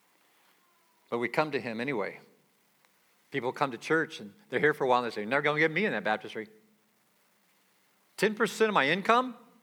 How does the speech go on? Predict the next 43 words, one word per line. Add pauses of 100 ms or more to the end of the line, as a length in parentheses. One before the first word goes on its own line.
Psh, (640)
yeah,
right. (960)
Life
group? (140)
You
want
me
to
sit
in
a
circle (120)
with
ten
or
twelve
other
people (140)
and
talk
about
the
Bible? (120)
I
don't
think
so. (1000)
With
my
life
demands,
you
expect
me
to
have
a
ministry
and
serve
somewhere? (960)
Mm-hmm.